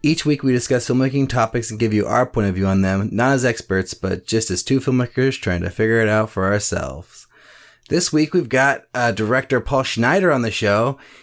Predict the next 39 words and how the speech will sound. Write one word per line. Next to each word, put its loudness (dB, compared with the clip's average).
He's -2
directed 0
commercials 0
for 0
H 0
B 2
O, 4
Toyota, 0
and 0
Hyundai, 2
as -2
well 2
as 4
a 0
short -2
film 0
called -2
Fifty -2
Minutes 0
that -6
stars 0
Stephen 0
Tobolowsky 0
and 0
D 0
J 0
Qualls, 0
who, 2
if -2
you 2
don't 0
know 2
their 2
names, 2
you -2
absolutely 2
know 2
their 2
faces. -2